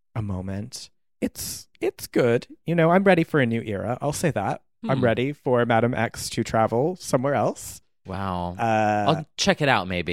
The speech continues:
Speaker 1: Yeah, maybe, if you have your Paramount Plus.
Speaker 2: Yeah. And then
Speaker 1: Uh,
Speaker 2: I'll palate cleanse with, uh, some Bake Off.
Speaker 1: Y-, that's exactly what I
Speaker 2: Mm.
Speaker 1: did.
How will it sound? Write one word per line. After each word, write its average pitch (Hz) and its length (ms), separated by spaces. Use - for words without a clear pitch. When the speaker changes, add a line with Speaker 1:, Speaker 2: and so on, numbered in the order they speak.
Speaker 1:
Yeah, 180 380
maybe, 127 400
if - 240
you 135 80
have 131 140
your 139 100
Paramount 120 340
Plus. - 540
Speaker 2:
Yeah. 98 320
And 123 120
then 123 60
Speaker 1:
Uh, 117 40
Speaker 2:
I'll 117 60
palate 107 340
cleanse 92 400
with, 92 320
uh, 87 360
some 101 360
Bake 95 240
Off. 87 400
Speaker 1:
Y-, 143 180
that's 143 300
exactly 131 460
what 113 100
I 113 60
Speaker 2:
Mm. 104 40
Speaker 1:
did. 110 300